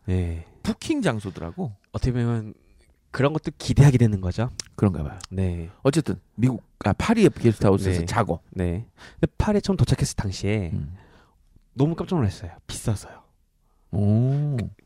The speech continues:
Speaker 1: 뭐 지식이 없던 저에게 물가에 대한 기준은 딱 하나였어요. 콜라.
Speaker 2: 아.
Speaker 1: 그 당시 코카콜라가 사 유로.
Speaker 2: 사 유로면은 한
Speaker 1: 예.
Speaker 2: 환-, 그 당시 환율이
Speaker 1: 아,
Speaker 2: 얼마였어요?
Speaker 1: 아니, 그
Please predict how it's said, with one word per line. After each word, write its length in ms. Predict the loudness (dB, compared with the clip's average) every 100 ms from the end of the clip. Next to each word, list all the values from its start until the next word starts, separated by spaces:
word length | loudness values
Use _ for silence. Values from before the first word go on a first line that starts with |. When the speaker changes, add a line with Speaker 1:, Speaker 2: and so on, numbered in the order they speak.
| _
Speaker 1:
뭐 160 | 4 4
지식이 400 | 6 0 4 4
없던 260 | 6 2
저에게 560 | 4 4 4 2 0 -2 2
물가에 640 | 2 2 0 2 2 2
대한 180 | 0 -2
기준은 420 | -4 -4 0 0 0
딱 160 | -2
하나였어요. 380 | 0 -2 -2 -10
콜라. 320 | -2 0 0 -6 _ _ -20 -16
Speaker 2:
아. 380 | -14 -14 -16 -20 -20 _ _
Speaker 1:
그 80 | 0
당시 180 | 0 0
코카콜라가 480 | 0 2 4 4 2
사 180 | 6 6
유로. 300 | 6 0 -10 _ _ _ _
Speaker 2:
사 220 | 0 4
유로면은 920 | 8 8 6 2 2 0 0 0 -2 -4 -4
한 500 | -2 -2 -2 -4 -10 -12
Speaker 1:
예. 280 | -12 -10 -14 -18 _ _ _ -4
Speaker 2:
환-, 100 | -4
그 100 | 2
당시 200 | 4 6
환율이 200 | 4 4
Speaker 1:
아, 80 | 4
Speaker 2:
얼마였어요? 520 | 4 2 -2 -4 -6 -2
Speaker 1:
아니, 180 | -2 -4 _ _ _ _ _ _ _ _
그 440 | -4 -2 0 -2